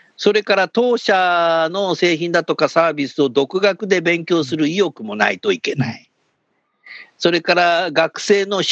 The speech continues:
考もこちらは聞いてあげないといけないし、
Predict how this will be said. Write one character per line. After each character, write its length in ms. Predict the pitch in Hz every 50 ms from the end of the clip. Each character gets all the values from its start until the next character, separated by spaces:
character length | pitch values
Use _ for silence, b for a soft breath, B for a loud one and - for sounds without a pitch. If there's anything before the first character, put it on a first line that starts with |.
| - -
考 240 | - 202 220 220 214
も 140 | 226 220
こ 140 | 220 180 165
ち 120 | 160 180 175
ら 140 | 180 175
は 220 | 175 190 202 190 156
聞 200 | - - 165 156
い 40 | -
て 80 | 160 147
あ 40 |
げ 80 | 143 143
な 100 | 139 131
い 80 | 123 -
と 80 | - 98
い 80 | 82
け 100 | - 98 90
な 140 | 92 92
い 60 | 87 -
し、 380 | - 135 127 117 113 - -